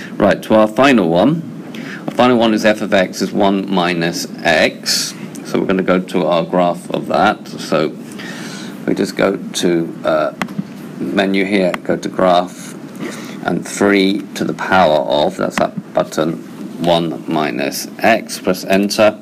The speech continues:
and we get a graph looking like that. Now what's happening here, uh, this axis is getting very, very close to the axis, but it is not actually equal to the axis. So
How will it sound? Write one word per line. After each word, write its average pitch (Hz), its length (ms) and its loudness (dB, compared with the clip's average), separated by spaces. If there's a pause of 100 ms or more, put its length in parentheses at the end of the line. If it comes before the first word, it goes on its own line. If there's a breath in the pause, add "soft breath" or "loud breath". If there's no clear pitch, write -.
(420 loud breath)
and - 120 0
we 90 80 4
get 92 120 2
a 92 60 2
graph 90 380 2
looking 78 400 -2
like 73 280 4
that. 73 320 2
Now 90 140 0
what's 101 240 2
happening 95 380 2
here, 113 520 4 (360)
uh, - 80 -2
this - 260 0
axis 87 380 0
is 95 80 -2
getting 92 200 2
very, 104 200 4
very 95 180 4
close 151 340 4
to - 100 -10
the 82 120 2
axis, 76 480 0
but - 180 -4 (180)
it - 140 -4
is 90 200 -4
not 92 400 0
actually 78 520 -2
equal 82 400 2 (120)
to 82 120 0
the 65 280 -2
axis. - 600 -2 (2500 loud breath)
So 80 260 0